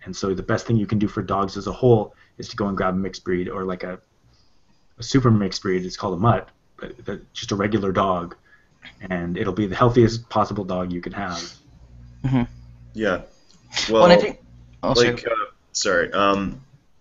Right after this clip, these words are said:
Speaker 3: I mean, dog breeds started for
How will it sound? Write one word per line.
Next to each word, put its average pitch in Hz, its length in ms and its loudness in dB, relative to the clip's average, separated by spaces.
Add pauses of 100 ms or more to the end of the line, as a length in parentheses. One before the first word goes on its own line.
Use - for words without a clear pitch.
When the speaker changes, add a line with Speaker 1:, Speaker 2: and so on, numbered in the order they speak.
(880)
Speaker 3:
I 120 100 6
mean, 120 340 2 (480)
dog 135 580 2
breeds 107 360 -2
started 101 480 4
for 90 540 0